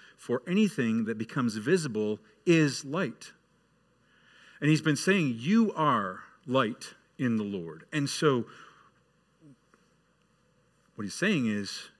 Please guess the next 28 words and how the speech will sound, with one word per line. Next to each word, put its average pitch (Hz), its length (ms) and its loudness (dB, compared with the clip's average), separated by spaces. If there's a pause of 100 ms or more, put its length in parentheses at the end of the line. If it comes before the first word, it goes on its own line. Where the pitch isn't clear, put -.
(500)
we 104 80 -8
expose 165 520 4
the 151 80 2
deeds 117 220 0
of 101 80 -6
darkness, 101 440 -2
that 101 240 -4
those 160 260 6
who 143 120 0
are 117 100 4
living 202 360 6
in 143 140 4
darkness 104 600 -2 (340)
might, 127 400 0 (1040)
they 135 260 4
might 165 180 4
be 147 80 4
exposed 139 600 4
and 135 180 -2
come 160 380 2
into 226 360 4
the 165 140 0
light, 98 460 -8 (100)
that 147 280 0
they 196 200 8
also 147 800 -2 (340)
may 123 140 0
become 92 640 -6